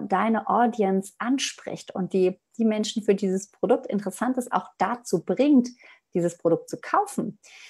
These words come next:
Ja, das wird dich, ähm, in der Regel etwa, ja, vielleicht kann man so im Durchschnitt sagen, zehn Versuche kosten oder zehn unterschiedliche Werbeanzeigen benötigen, bis du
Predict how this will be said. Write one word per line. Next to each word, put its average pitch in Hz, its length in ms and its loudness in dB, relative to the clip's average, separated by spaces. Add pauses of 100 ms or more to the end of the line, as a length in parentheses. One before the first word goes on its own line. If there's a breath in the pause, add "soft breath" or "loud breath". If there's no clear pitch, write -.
(480 loud breath)
Ja, 233 160 4
das 240 320 0
wird 262 260 2
dich, - 420 2
ähm, 202 540 2
in 214 140 4
der 190 140 4
Regel 220 200 4
etwa, 208 560 0 (380)
ja, 175 100 -6
vielleicht - 400 -2
kann 220 140 -4
man 214 120 0
so 202 60 2
im 185 140 0
Durchschnitt 202 400 0
sagen, 190 480 0
zehn 226 680 4 (300 soft breath)
Versuche 254 800 2
kosten - 480 -2
oder 185 340 0
zehn 202 480 2 (180 loud breath)
unterschiedliche 220 800 4
Werbeanzeigen 190 760 2
benötigen, 175 680 0
bis 214 180 -2
du 220 240 2